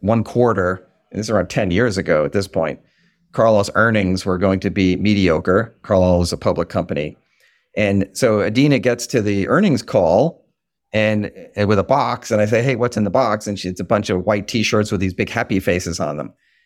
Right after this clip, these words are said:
And she said, "Well, everyone's kind of in a, a glum mood, but if they all wear the happy face T-shirts and the person across from them is wearing a happy face T-shirt, when you see that person, you'll actually have,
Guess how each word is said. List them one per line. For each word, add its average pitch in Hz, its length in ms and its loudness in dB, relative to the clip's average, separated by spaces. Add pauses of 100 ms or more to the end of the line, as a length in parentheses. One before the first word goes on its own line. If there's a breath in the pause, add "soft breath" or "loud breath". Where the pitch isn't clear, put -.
(120)
And 107 120 -6
she 110 100 -4
said, 107 240 2
"Well, 110 160 2
everyone's 143 340 2
kind 120 220 -2
of 110 80 -2
in 107 80 0
a, 95 240 0
a 90 80 -4
glum 107 640 2
mood, 104 600 2 (240 soft breath)
but 107 100 2
if 104 80 0
they 107 160 2
all 131 160 2
wear 120 160 2
the 101 80 -2
happy 110 280 -4
face 98 260 -2
T-shirts 113 480 -2
and 98 100 0
the 92 60 0
person 107 420 0
across 165 480 0
from 110 160 2
them 95 180 2
is 87 160 -4
wearing 92 320 0
a 90 60 -2
happy 95 240 -2
face 90 300 -4
T-shirt, 90 440 -4 (300 soft breath)
when 110 140 0
you 104 100 0
see 190 220 2
that 135 220 2
person, 101 340 0
you'll 107 180 2
actually 110 320 0
have, 98 300 0